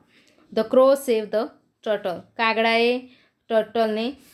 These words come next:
બચાવ્યો. ઓકે, તો આ સેન્ટેન્સ પણ કેવું થશે મિત્રો? રોંગ.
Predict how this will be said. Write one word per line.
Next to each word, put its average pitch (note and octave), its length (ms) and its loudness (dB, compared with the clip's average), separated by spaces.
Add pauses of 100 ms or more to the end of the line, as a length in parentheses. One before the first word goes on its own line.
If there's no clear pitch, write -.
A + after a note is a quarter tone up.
(120)
બચાવ્યો. G3 560 -2
ઓકે, B3 300 -4
તો B3 160 -6
આ A#3+ 160 -2
સેન્ટેન્સ A3+ 420 -2
પણ A#3+ 80 -4
કેવું A3+ 220 -4
થશે G#3+ 220 -8
મિત્રો? F#3+ 420 -8 (360)
રોંગ. - 240 -14